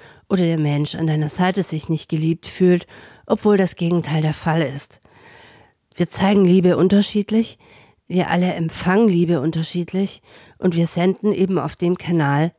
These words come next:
auf dem wir gern empfangen wollen würden. Jemand, der Lob und Anerkennung braucht, um sich geliebt zu fühlen, wird sich nicht durch mehr Sex geliebt fühlen und umgekehrt ist es auch der Fall.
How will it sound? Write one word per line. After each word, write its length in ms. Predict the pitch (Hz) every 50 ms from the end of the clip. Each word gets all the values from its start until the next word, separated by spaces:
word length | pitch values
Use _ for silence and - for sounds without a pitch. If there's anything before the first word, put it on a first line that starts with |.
| _ -
auf 140 | - -
dem 160 | - 175 170 160
wir 100 | 156 151
gern 260 | - 151 143 147 -
empfangen 480 | - 160 151 - - 208 214 220 185
wollen 280 | 151 139 139 139 139 131
würden. 360 | 139 135 131 - 131 131 139 _ _ _ _ _ _ _ _ _ _ _
Jemand, 420 | _ - 233 262 262 233 220 - -
der 120 | 175 180
Lob 240 | 175 190 254 226 202
und 160 | 202 370 -
Anerkennung 680 | - 180 180 175 180 - - 180 208 226 240 233 214
braucht, 540 | - - - 170 175 180 185 - - - - _ _ _ _
um 120 | - 190 180
sich 200 | 180 175 - -
geliebt 360 | - 180 208 233 226 _ -
zu 120 | - 190
fühlen, 440 | - - - 202 202 202 196 202 202 _ - - - - - _ -
wird 260 | - 196 220 214 -
sich 160 | - 208 -
nicht 220 | 214 214 190 - -
durch 180 | 208 185 -
mehr 160 | 202 190 190 190
Sex 300 | - 233 226 - - -
geliebt 380 | 196 180 180 190 190 - -
fühlen 380 | - - 202 196 190 190 190 - _ _ -
und 140 | 202 190
umgekehrt 600 | - 170 190 175 175 170 - - - 160 165 165 - -
ist 160 | 165 - -
es 140 | 180 - 160
auch 160 | 180 196 -
der 160 | - 202 190
Fall. 340 | - - 170 165 160 160